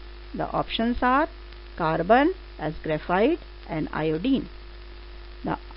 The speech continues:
correct answer is carbon as graphite. Now let's see the third one. Name a metal that has density less than water. Options are aluminium and sodium.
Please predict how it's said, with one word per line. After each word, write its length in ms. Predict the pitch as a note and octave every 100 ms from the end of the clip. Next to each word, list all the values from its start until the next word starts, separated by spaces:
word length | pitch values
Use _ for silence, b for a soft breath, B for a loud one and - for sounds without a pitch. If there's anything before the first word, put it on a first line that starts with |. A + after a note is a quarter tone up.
| -
correct 340 | G3 B3+ -
answer 400 | B3+ C4 - C4+
is 360 | C4+ C4 D4 - - -
carbon 540 | E3 D#3 E3 A3+ D4 D#4+
as 260 | F3+ E3+ A3 -
graphite. 480 | - C#3+ C#3 C#3 - - - - - - - - - - - - - - - - - - - -
Now 140 | - D#3+
let's 260 | F3 A#3+ -
see 140 | - C4
the 140 | B3+
third 360 | B3 - B3+ B3
one. 300 | C4 C#4 E4 - - -
Name 420 | F#3 G#3 C4+ F4+ F4+
a 160 | A3+ A3
metal 540 | G#3 - G#3 A#3+ C4 G#3
that 220 | F#3 E3+
has 240 | - F#3 F3 -
density 560 | D3+ D3 D#3 - C4
less 300 | A#3 E3+ F3+ - -
than 400 | E3+ E3+ A#3+ B3
water. 440 | C#3+ D#3+ - D#3 - - - - - -
Options 500 | - D3+ - F#3+ G#3
are 300 | A3 A3+ C4 F4 - - - -
aluminium 760 | - E3+ F3 F3+ F#3 G#3 B3+ E4 G4 - -
and 400 | - E3 A3 D#4+
sodium. 580 | - - A3 G#3 D3+ D#3